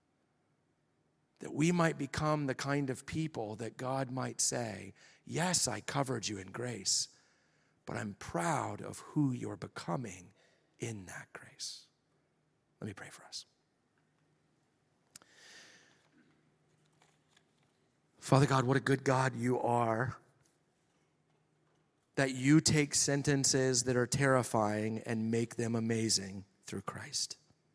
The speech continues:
That you would render to each one of us according to his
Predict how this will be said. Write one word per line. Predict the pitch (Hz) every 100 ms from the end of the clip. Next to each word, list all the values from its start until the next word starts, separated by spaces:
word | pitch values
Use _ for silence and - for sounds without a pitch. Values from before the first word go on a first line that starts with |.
| _ _ _ _ _ _ _ _ _ _ _ _ _ _ _ _ _ _ _ _ _ _ _ -
That | -
you | 127 127
would | 120 113
render | 113 123 131 127 127 117
to | - 120
each | 127 120 113
one | 110 110 113
of | 107 104
us | 104 - -
according | - - 120 107 104 95
to | 104 104
his | - - 123 113 101